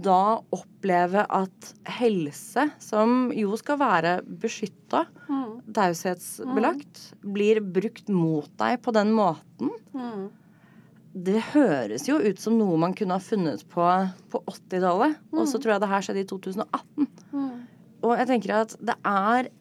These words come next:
Speaker 1: enkelte folk som jobber i politiet som kanskje skulle ha gjort noe annet. Kanskje de kunne ha jobbet på gård eller noe. Altså, et sted hvor de jobber med dyr, da, siden det er sånn de behandler folk, og ikke jobber folk.
Speaker 2: Mhm.
Speaker 1: Og da,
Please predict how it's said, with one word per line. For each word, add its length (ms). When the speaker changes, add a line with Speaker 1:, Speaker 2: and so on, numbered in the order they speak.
Speaker 1:
enkelte 720
folk 240
som 180
jobber 240
i 60
politiet 640
som 160
kanskje 340
skulle 240
ha 140
gjort 340
noe 260
annet. 600
Kanskje 260
de 60
kunne 240
ha 100
jobbet 180
på 240
gård 320
eller 300
noe. 200
Altså, 280
et 120
sted 260
hvor 120
de 100
jobber 200
med 260
dyr, 260
da, 120
siden 160
det 140
er 60
sånn 40
de 80
behandler 400
folk, 440
og 60
ikke 260
jobber 140
folk. 500
Speaker 2:
Mhm. 320
Speaker 1:
Og 80
da, 360